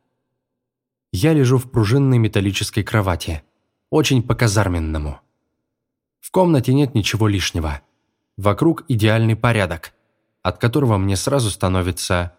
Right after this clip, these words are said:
неуютно. На ночном столике начинает трезвонить будильник. Шесть утра. Еще очень рано.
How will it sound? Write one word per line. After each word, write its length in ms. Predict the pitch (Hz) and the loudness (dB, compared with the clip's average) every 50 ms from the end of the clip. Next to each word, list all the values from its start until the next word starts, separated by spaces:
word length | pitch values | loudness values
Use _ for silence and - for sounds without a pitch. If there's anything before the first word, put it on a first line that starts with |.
| _ - | _ -4
неуютно. 880 | 113 104 107 104 101 98 101 101 101 98 87 - - 87 78 73 73 _ _ _ _ _ _ _ _ _ _ _ _ _ _ _ _ _ _ _ _ _ _ _ _ _ - | -2 0 2 2 2 0 0 0 -2 -2 -4 -4 -6 -6 -6 -6 -8 _ _ _ _ _ _ _ _ _ _ _ _ _ _ _ _ _ _ _ _ _ _ _ _ _ -4
На 100 | 104 104 | 0 0
ночном 400 | 107 110 107 - - 170 175 160 | 2 2 0 0 -2 -2 0 -2
столике 420 | 123 - - 175 165 151 127 - 110 | -2 -2 -2 0 0 0 0 0 -2
начинает 480 | 101 98 - - 135 135 131 120 113 | -2 -2 -2 -2 0 0 0 0 -2
трезвонить 520 | - - 104 90 87 98 104 98 98 90 95 | -2 -4 -4 -4 -2 -2 0 0 0 -2 -2
будильник. 580 | 107 110 104 101 92 82 80 80 - - - _ _ _ _ _ _ _ _ _ _ _ - | -2 -2 0 -2 -2 -2 -4 -6 -8 -10 -18 _ _ _ _ _ _ _ _ _ _ _ -10
Шесть 340 | - - - 135 120 - - | -4 0 0 0 0 0 -2
утра. 420 | 127 120 120 113 90 76 73 - _ _ _ _ _ _ _ _ _ _ _ - | -2 0 0 0 0 -2 -4 -10 _ _ _ _ _ _ _ _ _ _ _ -6
Еще 360 | - 92 98 92 - - 139 | -2 -2 0 0 2 2 2
очень 280 | 139 127 - 131 127 131 | 2 2 0 0 0 2
рано. 440 | 127 131 113 95 85 80 76 73 | 2 2 2 2 0 -2 -4 -6